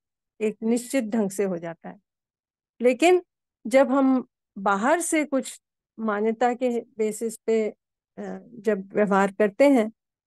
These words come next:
तो वो हमारा जांचा हुआ नहीं है, ना हम अपनी सहज स्वीकृति को देख पा रहे हैं,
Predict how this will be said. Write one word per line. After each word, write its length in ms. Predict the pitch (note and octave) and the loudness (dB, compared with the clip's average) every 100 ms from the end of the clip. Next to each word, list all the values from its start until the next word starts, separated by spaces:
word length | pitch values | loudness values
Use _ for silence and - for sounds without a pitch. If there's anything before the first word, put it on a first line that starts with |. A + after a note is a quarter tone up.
| _ _ | _ _
तो 360 | D4 D4+ C#4+ - _ _ _ _ - | 2 6 6 2 _ _ _ _ -4
वो 160 | A3+ C#4 | 2 4
हमारा 460 | A#3 A#3 G#3 A#3 | 4 4 6 4
जांचा 380 | D4 A#3+ A3+ C4+ | 4 4 4 4
हुआ 180 | C#4 C#4 | 4 4
नहीं 320 | C4 G#3+ G3+ | 2 2 0
है, 140 | F#3+ - _ _ _ _ - | -4 -10 _ _ _ _ -4
ना 200 | A3+ B3+ | 0 2
हम 300 | D#4 E4 D4+ | 2 2 2
अपनी 300 | C#4 C4+ D4 | 0 0 -2
सहज 300 | - A#3+ A#3 | 0 0 -2
स्वीकृति 500 | - A#3 A#3+ B3 B3 | -6 -10 -6 -8 -6
को 120 | C4+ | -4
देख 240 | A#3 G3+ F#3 - | -2 -2 -4 -10
पा 140 | E3 | -14
रहे 120 | E3+ | -16
हैं, 100 | F#3+ | -20